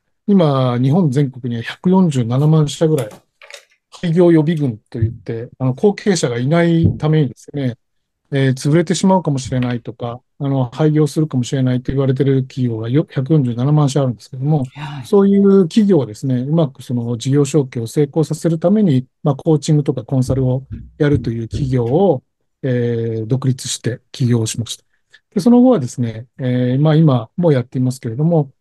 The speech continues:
Speaker 1: いろんなこう、スタートアップのハンズオン支援といって、実際に経営に入っていくとか、あるいは地方を元気にするようなプロジェクトをですね、観光庁と組んでやったりというようなことをやっています。なので、まあ、企業支援とかですね、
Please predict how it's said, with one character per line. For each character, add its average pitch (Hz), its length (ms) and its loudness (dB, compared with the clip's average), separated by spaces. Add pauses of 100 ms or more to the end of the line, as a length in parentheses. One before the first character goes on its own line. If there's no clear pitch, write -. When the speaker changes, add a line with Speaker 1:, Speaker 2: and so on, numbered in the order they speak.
(260)
Speaker 1:
い 156 40 -4
ろ 147 80 4
ん 147 40 6
な 139 80 4
こ 135 140 0
う、 - 20 0
ス - 100 -8
タ 170 120 2
ー - 20 4
ト 165 100 0
ア 160 60 4
ッ - 60 -6
プ 120 200 -8
の 107 300 -14
ハ 170 140 -2
ン 180 80 2
ズ 170 120 0
オ 170 100 6
ン 160 60 4
支 175 160 0
援 127 140 2
と 117 100 -16
い 107 40 -14
っ - 20 -20
て、 - 160 -16
実 131 260 -2
際 143 80 0
に - 20 -2
経 147 300 4
営 147 60 2
に 139 80 2
入 151 140 0
っ - 20 0
て 131 180 -16
い 98 40 -14
く - 100 -20
と 123 100 -10
か、 - 220 -20 (100)
あ 156 60 -2
る 156 80 4
い - 20 6
は 139 100 2
地 135 240 -2 (600)
方 151 460 4
を 165 60 2
元 151 180 2
気 135 80 -14
に 107 80 -12
す - 120 -16
る 131 60 -4
よ 160 120 2
う - 20 -4
な 180 100 0
プ - 400 -20
ロ 151 80 2
ジ 131 80 0
ェ - 20 -14
ク - 60 -18
ト 113 140 -8
を 107 60 -10
で 107 40 -18
す - 140 -6
ね、 135 80 0
観 147 220 0
光 139 160 0
庁 113 140 -10
と - 80 -14
組 139 200 -2
ん - 20 0
で 143 80 2
や 120 80 0
っ 110 60 -8
た - 100 -6
り 107 80 -6
と - 140 -20 (440)
い 156 40 6
う 151 120 6
よ 165 100 6
う - 20 4
な 135 80 0
こ 123 100 -8
と 196 220 2
を 123 120 -4
や 120 100 -8
っ - 40 -16 (220)
て 120 220 -6
い 127 40 -8
ま 127 140 0
す。 - 240 -18
な 165 80 2
の 151 80 4
で、 135 60 2
ま 127 100 4
あ、 120 60 -4
企 151 220 -4
業 170 200 6
支 - 180 -2
援 139 160 2
と - 80 -14
か - 140 -20
で - 40 -20
す - 80 -10
ね、 151 180 -4